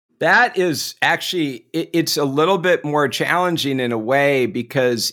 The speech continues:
in, in loving relationships, you know, dating, family, narcissism doesn't work really well. But when it comes to leadership and the workplace and more competitive locations, sometimes narcissism can,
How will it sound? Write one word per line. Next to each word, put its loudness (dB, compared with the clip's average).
in, -4
in -4
loving 2
relationships, -2
you -6
know, -4
dating, -4
family, -6
narcissism -4
doesn't -4
work -10
really -8
well. -14
But 2
when -4
it -6
comes -6
to -10
leadership -2
and -8
the -12
workplace -2
and -6
more -6
competitive -6
locations, -6
sometimes -2
narcissism -6
can, -12